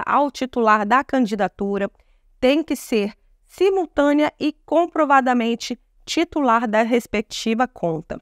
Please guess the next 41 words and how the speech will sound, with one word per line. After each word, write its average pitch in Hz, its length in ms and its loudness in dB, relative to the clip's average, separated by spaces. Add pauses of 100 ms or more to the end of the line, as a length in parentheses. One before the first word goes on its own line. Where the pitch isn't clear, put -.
Ou 311 160 2
seja, 175 400 -4
vamos 247 280 0
dar 262 120 2
uma 285 100 2
resumida. 233 580 -4
Se - 140 -10
você 233 360 -4
já 254 260 2
está 311 200 -2
fazendo 262 380 0
um 247 60 -2
curso, 202 480 -6
já 214 220 2
concluiu 269 400 -2
um 247 40 -4
curso - 460 -8 (300)
que 262 120 -2
iniciou 269 460 2
depois 202 340 -2
de 202 80 -4
setembro 180 460 -4
do 175 60 -4
ano 156 140 -4
passado, 202 540 -2 (300)
você 220 320 -2
pode 240 380 2
solicitar 240 600 -2
esse 233 180 -4
reembolso 208 680 -2
e 254 120 0
participar 233 640 0
também 214 300 0
desse 226 240 -2
pedido 208 360 -2
do 220 120 -4
cheque 208 380 -2
Formação 208 460 -4
Mais 202 220 -2
Digital. 233 460 -4 (460)
Mas, 240 340 0